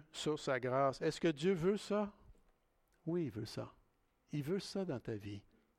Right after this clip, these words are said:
Il veut que tu aies un leadership spirituel avec tes proches, mais par sa grâce et sa puissance. Qu'est-ce que David veut encore restaurer ? Son rôle d'intercesseur.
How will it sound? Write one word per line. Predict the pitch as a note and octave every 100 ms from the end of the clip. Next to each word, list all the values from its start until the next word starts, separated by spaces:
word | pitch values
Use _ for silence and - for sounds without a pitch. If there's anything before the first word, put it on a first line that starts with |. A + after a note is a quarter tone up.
| _
Il | - C#3+
veut | F#3
que | -
tu | F3+
aies |
un | D#3
leadership | C#3+ D3 D3 - F3
spirituel | - - C#3+ C3 - D3+ D3 G#2+ - - -
avec | B2+ B2 -
tes | A#2+
proches, | - A#2 A2 - - _ _ _ _ _ _ - - - _ -
mais | B2+
par | - C3+ C#3+
sa | - C3
grâce | A2+ A#2+ C3+ C3+ - -
et | - A#2
sa | - A#2+ B2 _ -
puissance. | C3 A2 - G2 G#2+ - - - - - -
Qu'est-ce | G3+ G#3
que | -
David | F#3 D#3+ D3 G3
veut | D#3 D#3
encore | D3+ - F3+ F3
restaurer ? | D#3 E3 C#3+ F3 A#3+ - _ _ _ _ _ _ _ - - -
Son | - D#3+
rôle | C#3+ F#3 D#3
d'intercesseur. | E3 F#3+ E3 - - C3+ C#3+ C3 G#2 G2